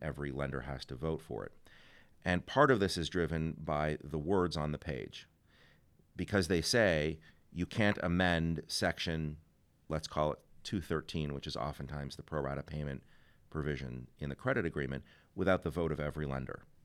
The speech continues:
Great. But under the rules of strict construction of a credit document, you can amend another section or add another section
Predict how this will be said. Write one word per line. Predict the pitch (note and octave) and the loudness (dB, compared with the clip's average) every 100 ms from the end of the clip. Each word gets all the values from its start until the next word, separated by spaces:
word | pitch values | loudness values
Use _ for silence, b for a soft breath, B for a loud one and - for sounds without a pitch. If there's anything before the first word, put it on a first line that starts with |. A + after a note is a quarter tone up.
| - | -10
Great. | - F2+ - - b b b b b b - | 0 0 0 -12 b b b b b b 2
But | G2 | 6
under | G2 G2 | 6 6
the | F2+ | 6
rules | G#2 A#2+ G2 | 6 4 2
of | E2 | -2
strict | - G2+ - | -2 -2 -4
construction | - D#2+ - G#2+ - D#2+ | -4 -2 2 2 2 0
of | D2 | 0
a | D2+ | -2
credit | - B2+ C3 | 0 0 2
document, | - C#2 - B1+ A1+ B1+ _ _ - | 0 -2 -6 -8 -8 -12 _ _ -2
you | F#2+ | 0
can | G2 G2 | 2 4
amend | F2+ G#2+ F#2+ F2 F2+ E2 _ - | 6 6 6 4 0 -4 _ 2
another | F2 G#2+ A2+ | 6 6 6
section | - D#2+ - D2 D2 - | 4 0 0 -6 -6 -2
or | E2+ - | 0 2
add | G#2+ | 2
another | F#2 D#2+ C#2+ | 2 -2 -2
section | - C#2+ - A#1+ C#2 | -4 -6 -8 -10 -10